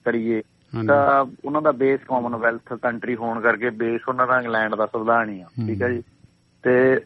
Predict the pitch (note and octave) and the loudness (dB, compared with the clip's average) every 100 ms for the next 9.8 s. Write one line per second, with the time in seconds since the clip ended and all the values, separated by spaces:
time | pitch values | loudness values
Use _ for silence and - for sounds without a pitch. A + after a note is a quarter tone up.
0 | - D3 D3+ - D#3+ D#3 E3+ E3 E3+ E3+ | 0 0 0 2 0 2 -2 0 2 2
1 | E3 - - _ D#3 E3 D#3+ F#3 F3+ F3+ | 0 -4 -12 _ 6 6 4 -4 -4 -4
2 | E3 E3 E3 D#3+ - _ _ _ _ _ | -4 -2 0 -2 -8 _ _ _ _ _
3 | - C#3 C3+ - - - B2+ C3+ C3 B2+ | -6 -2 -2 -6 -10 -8 -2 2 4 2
4 | - C3+ C3+ B2+ C3 C3 - - C#3 C3+ | 2 2 2 2 0 0 -4 -10 -2 0
5 | C3 B2 - - A#2+ A2 B2 A#2+ A#2+ - | 4 2 2 -8 -10 -2 0 2 0 -4
6 | - - - C3 A2 - - B2 A#2 A#2+ | -12 -14 -4 -2 -2 -6 -4 -4 -2 -2
7 | A#2+ A#2 A#2 A#2+ A#2 - G2+ G2+ G#2 A#2+ | 0 0 0 0 0 -2 -2 0 2 2
8 | A#2+ C3 A#2+ A#2 A#2 G#2 A2 A2+ G#2+ - | 2 -2 -6 -4 -2 -4 -6 -10 -12 -18
9 | - - A2+ A2 G2+ _ D#3+ | -16 -12 -10 -12 -16 _ 2